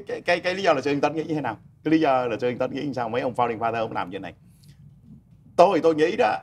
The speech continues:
là thật sự trong, trong lịch sử họ muốn là như vậy. Tại vì nếu mình coi lại lúc mà ở bên Philadelphia với lại lúc mà thành lập cái hiến pháp đó, họ ngồi cãi nhau dữ lắm. Họ bị cái vậy là có một số tiểu bang rất là nhỏ, chẳng hạn như cái tiểu bang Maine nó nhỏ, nhỏ bé tí à.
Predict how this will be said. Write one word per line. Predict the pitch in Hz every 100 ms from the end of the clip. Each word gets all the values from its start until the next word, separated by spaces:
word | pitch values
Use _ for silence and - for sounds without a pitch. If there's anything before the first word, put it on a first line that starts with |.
| -
là | 135 127
thật | 131 123
sự | 139
trong, | 147 151
trong | 147 143
lịch | 127
sử | - 101
họ | 123
muốn | 131 160
là | 180
như | 135
vậy. | 117
Tại | 101 117
vì | 117
nếu | 120 139
mình | 208 131
coi | 135 143
lại | 117
lúc | 151 190
mà | 131 110
ở | - 92
bên | 120 127
Philadelphia | 147 127 123 117 127 123 120 117
với |
lại | 139 113
lúc | 120 165
mà | 107
thành | 95 104
lập | 92 -
cái |
hiến | 131 -
pháp | 170
đó, | - - - -
họ | -
ngồi | 127 104
cãi | 113 180
nhau | 160 143
dữ | 226
lắm. | - - - - - - - - - -
Họ | 139
bị | 160 165 156
cái | 202
vậy | 151 107 - -
là | 120 120
có | 123 160
một | 190 156
số | 165 185
tiểu | 110
bang | 131 135
rất | -
là | 113
nhỏ, | 95 69 104 120
chẳng | 92
hạn | 117 139
như | 135
cái |
tiểu | -
bang | 98 131
Maine | 131 151
nó | -
nhỏ, |
nhỏ | 104 90
bé | 127
tí | 139 165
à. | 196